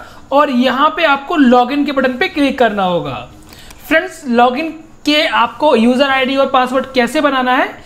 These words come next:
उसके ऊपर हम पहले ही वीडियो बना चुके हैं, तो इसका link आपको video के description में मिल जाएगा, तो वहां से आप वो video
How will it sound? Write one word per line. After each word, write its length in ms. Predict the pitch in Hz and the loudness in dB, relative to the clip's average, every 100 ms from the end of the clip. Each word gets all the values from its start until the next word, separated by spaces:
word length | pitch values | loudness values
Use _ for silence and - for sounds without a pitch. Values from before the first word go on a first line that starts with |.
| - - 294 | -20 -6 -6
उसके 200 | 285 359 | 0 0
ऊपर 240 | 359 330 | 2 0
हम 60 | 330 | -2
पहले 320 | - 240 330 | -2 0 0
ही 80 | 339 | 2
वीडियो 320 | 302 285 269 | 2 4 2
बना 180 | 254 247 | 2 0
चुके 260 | 247 254 | -2 -2
हैं, 140 | 262 427 - - - | -2 -4 -8 -18 -8
तो 100 | 294 | -4
इसका 220 | 294 - | -2 0
link 220 | 320 320 311 | -2 0 -2
आपको 260 | 302 311 | -2 -4
video 340 | 240 240 269 294 | 0 2 2 0
के 100 | 294 | 0
description 400 | 269 - 269 277 | -4 -4 -6 -4
में 80 | 262 | -2
मिल 160 | 254 | 0
जाएगा, 280 | 240 247 294 | 2 2 0
तो 120 | 294 | -4
वहां 300 | 269 233 208 | -4 -2 -2
से 140 | 214 226 | -4 -4
आप 200 | 208 208 | -4 -4
वो 80 | 202 | -6
video 420 | 202 202 320 | -6 -4 -4